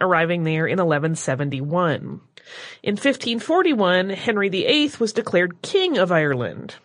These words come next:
The Irish Parliament was formally abolished in eighteen oh one when the nation became part of the United Kingdom of Great Britain and Ireland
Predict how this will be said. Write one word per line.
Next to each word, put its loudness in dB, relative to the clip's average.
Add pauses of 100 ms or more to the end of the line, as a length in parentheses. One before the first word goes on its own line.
(400)
The 4
Irish 2
Parliament 4
was -2
formally 2
abolished 4
in -4
eighteen -2
oh 2
one 2
when -2
the -2
nation -2
became -4
part 0
of -8
the -6
United -2
Kingdom -2
of -8
Great -4
Britain -4
and -2
Ireland 2